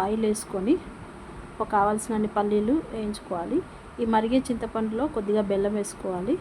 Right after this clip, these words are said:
ఆ పల్లీలు తీసుకొని అదే ఆయిల్లో ఆవాలు, జీలకర్ర, ఎండుమిర్చి,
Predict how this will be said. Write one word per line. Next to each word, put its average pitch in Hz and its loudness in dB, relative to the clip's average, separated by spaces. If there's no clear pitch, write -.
ఆ 220 -6
పల్లీలు 220 2
తీసుకొని 220 0
అదే 214 2
ఆయిల్లో 202 2
ఆవాలు, 202 2
జీలకర్ర, 202 0
ఎండుమిర్చి, 208 -2